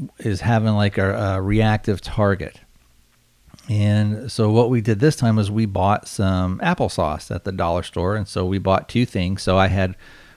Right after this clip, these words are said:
we had basically eight kind of, uh, mini reactive targets for her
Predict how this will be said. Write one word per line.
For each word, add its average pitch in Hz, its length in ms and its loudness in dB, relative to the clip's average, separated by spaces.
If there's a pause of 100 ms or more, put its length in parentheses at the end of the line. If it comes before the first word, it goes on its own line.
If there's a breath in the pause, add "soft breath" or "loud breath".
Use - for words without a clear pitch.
(120 loud breath)
we 107 100 0
had 98 160 2
basically 104 640 0
eight 104 400 -2 (1120 soft breath)
kind 101 320 0
of, 95 300 -2
uh, 95 300 -2 (540)
mini 123 360 4
reactive 110 640 2
targets 107 480 0
for 104 220 -2
her 95 460 0